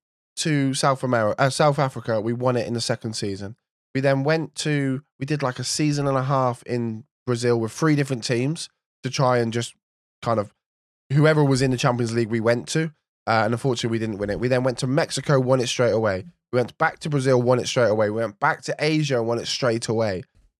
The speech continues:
So in twenty thirty-five, we had four of them, which is fifteen seasons.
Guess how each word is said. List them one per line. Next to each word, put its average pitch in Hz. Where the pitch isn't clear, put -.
So 131
in 135
twenty 180
thirty-five, 147
we 120
had 117
four 131
of 107
them, 92
which -
is 127
fifteen 113
seasons. 101